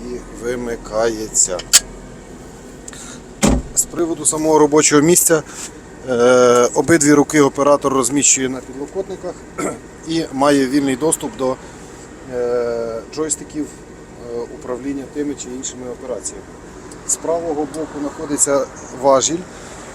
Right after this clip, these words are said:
при допомозі якого ми опускаємо чи піднімаємо, е, лопату екскаватора. Ну, зрозуміло, що в транспортному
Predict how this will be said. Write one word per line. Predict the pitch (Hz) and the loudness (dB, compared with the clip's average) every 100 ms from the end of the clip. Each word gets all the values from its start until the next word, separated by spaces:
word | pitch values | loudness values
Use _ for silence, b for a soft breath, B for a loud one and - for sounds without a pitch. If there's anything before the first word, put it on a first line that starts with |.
| - - | -18 -10
при | - 139 | -2 0
допомозі | 143 151 160 165 151 | 0 0 4 4 6
якого | 147 135 160 131 143 | 4 4 2 2 2
ми | 147 147 | 2 2
опускаємо | - 147 143 - - 147 143 131 127 120 | 0 -8 -2 -2 4 4 4 2 0 0
чи | - 135 - | 0 -2 -4
піднімаємо, | 135 135 135 135 123 120 120 110 - - - - - - - - - - - - - - - - - - - - - - 123 | -4 -2 0 2 2 0 -2 -4 -6 -14 -14 -14 -16 -16 -16 -14 -12 -10 -10 -10 -12 -14 -16 -16 -16 -16 -16 -14 -14 -12 -6
е, | 113 117 117 117 113 113 110 107 104 101 98 98 92 92 87 85 - - - - - - - - - - 131 | -2 0 0 0 0 0 -2 -4 -4 -6 -6 -8 -8 -10 -12 -16 -18 -18 -20 -18 -20 -18 -18 -18 -20 -12 -4
лопату | 131 131 110 147 170 - - - - - | 0 2 2 -2 -14 -18 -20 -20 -20 -16
екскаватора. | - - 160 151 160 160 165 175 - - - - - - - - - - - - - - - - 175 | -4 -2 0 2 2 0 -8 -10 -14 -20 -20 -20 -20 -20 -20 -20 -18 -18 -18 -18 -18 -18 -18 -12 -10
Ну, | |
зрозуміло, | 131 135 151 151 | -8 -6 -4 -2
що | 123 123 | -4 -4
в | |
транспортному | 135 135 - - 127 | -4 -4 -6 -12 -12